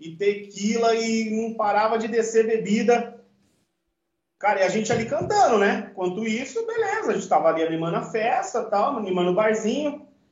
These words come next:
Essa mulherada, o grau subiu. Essa mulherada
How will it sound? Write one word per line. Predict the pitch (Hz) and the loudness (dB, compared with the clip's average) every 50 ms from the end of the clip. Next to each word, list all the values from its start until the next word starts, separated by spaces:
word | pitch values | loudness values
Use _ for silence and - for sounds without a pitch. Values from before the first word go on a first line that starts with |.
| _ _ _ _ - | _ _ _ _ -6
Essa | 139 139 131 - 160 | -6 -4 -2 -2 -2
mulherada, | 165 175 175 175 175 170 165 160 151 147 151 151 - 156 151 147 147 - - _ _ _ _ _ _ _ _ _ _ - - - - _ _ _ _ _ | -2 0 0 0 2 4 4 4 4 4 2 2 0 -2 -8 -10 -10 -14 -20 _ _ _ _ _ _ _ _ _ _ -20 -20 -20 -20 _ _ _ _ _
o | _ 139 | _ -20
grau | 131 139 151 160 170 170 | -12 -8 -8 -6 -6 -8
subiu. | - - 208 196 190 - 180 180 185 180 180 180 185 - - _ _ _ _ _ _ _ _ _ _ _ _ _ _ _ - - - - _ _ - 311 - 403 - - 440 - | -10 -12 -10 -10 -8 -8 -8 -6 -6 -6 -6 -8 -10 -14 -16 _ _ _ _ _ _ _ _ _ _ _ _ _ _ _ -16 -16 -16 -16 _ _ -6 -2 0 0 0 2 2 0
Essa | - 427 403 - - | 0 0 -4 -2 -2
mulherada | 403 - - - - - 185 | -2 -2 -2 -4 -4 -4 -6